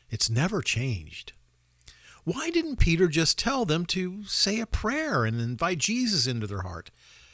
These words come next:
That would have certainly been much easier <laughs> than baptizing three thousand people.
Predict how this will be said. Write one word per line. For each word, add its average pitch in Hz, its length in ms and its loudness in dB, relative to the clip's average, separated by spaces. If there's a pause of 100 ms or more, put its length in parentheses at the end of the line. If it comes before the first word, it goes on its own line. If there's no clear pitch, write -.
(300)
That 123 160 2
would 165 120 4
have 160 120 4
certainly 180 380 4
been 123 240 2
much 123 260 2
easier 127 320 2
<laughs> - 160 -6
than 165 220 -6
baptizing 113 840 2
three 147 320 -2
thousand 117 540 0
people. 208 420 -4